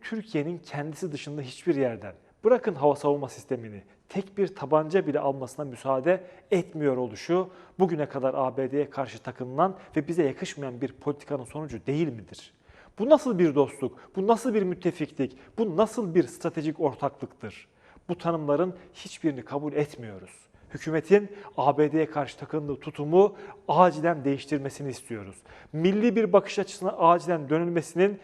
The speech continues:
ülkemizin geleceği açısından hayati önemli olduğunu ve bu milli çerçeveye dönülmesi sürecinin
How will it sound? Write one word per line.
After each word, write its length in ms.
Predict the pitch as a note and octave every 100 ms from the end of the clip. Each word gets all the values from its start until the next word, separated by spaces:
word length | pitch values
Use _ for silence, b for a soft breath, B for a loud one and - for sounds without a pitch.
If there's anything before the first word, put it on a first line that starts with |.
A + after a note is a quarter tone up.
| B -
ülkemizin 560 | D#3+ D3+ E3+ D#3+ F#3+ D3+
geleceği 420 | D3+ D#3 D#3 E3+
açısından 540 | C#3+ - C#3+ D3+ F3 - B
hayati 460 | - D3+ E3 D#3+ F3
önemli 300 | E3 D#3 D#3
olduğunu 640 | D3+ C3 C#3 C#3 F3+ F#3 B E3+
ve 120 | F3
bu 80 | G3
milli 400 | E3 E3+ G#3 A#3
çerçeveye 680 | F#3 E3+ E3 D3+ D3 A2+
dönülmesi 520 | C#3+ D#3 F3 E3+ E3+
sürecinin 560 | G#3+ F#3 D#3 D3 G#3 A3+